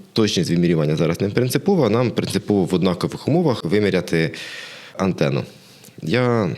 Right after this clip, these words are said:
на радіостанції ставлю частоту чотириста сорок шість,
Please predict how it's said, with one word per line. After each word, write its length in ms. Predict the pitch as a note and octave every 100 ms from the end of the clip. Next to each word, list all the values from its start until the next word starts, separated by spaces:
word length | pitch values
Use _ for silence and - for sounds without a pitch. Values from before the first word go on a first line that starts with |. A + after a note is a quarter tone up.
| -
на 120 | F#2
радіостанції 640 | F#2+ F#2+ - G2 F2 E2+
ставлю 300 | D2+ F2+ E2+
частоту 380 | D#2 D#2+ D#2 -
чотириста 600 | - - E2 D2 - D#2 - - - - -
сорок 280 | - F2+ -
шість, 340 | F#3 G3 -